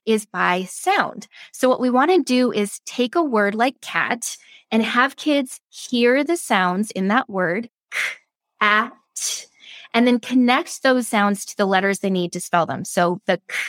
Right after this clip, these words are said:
is spelled with the C, the a is spelled with an A, and the t is spelled with a T. Suddenly, when they have connected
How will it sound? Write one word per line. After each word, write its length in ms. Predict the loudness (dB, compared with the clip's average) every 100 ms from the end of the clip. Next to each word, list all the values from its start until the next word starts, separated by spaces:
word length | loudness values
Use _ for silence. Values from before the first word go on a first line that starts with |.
| -10 -6
is 100 | -6
spelled 280 | 0 0 0
with 140 | -4
the 80 | -8
C, 480 | -2 2 2 2 -2 _ -20 -8
the 100 | -6 -2
a 220 | 0 0 -2 -12
is 100 | -6
spelled 220 | -2 -2
with 140 | -4
an 100 | -10 -2
A, 400 | 2 2 2 -4 -4
and 180 | -2 -2
the 80 | -4 -10
t 220 | -12 -14 _
is 120 | -6
spelled 240 | 0 0 0
with 140 | -2
a 60 | -6
T. 420 | -6 -8 -8 -14 _ _ _ _ _
Suddenly, 920 | -16 0 2 2 2 2 2 0 -2
when 220 | 0 2
they 120 | 4 2
have 160 | -2
connected 680 | 0 2 2 0 0 0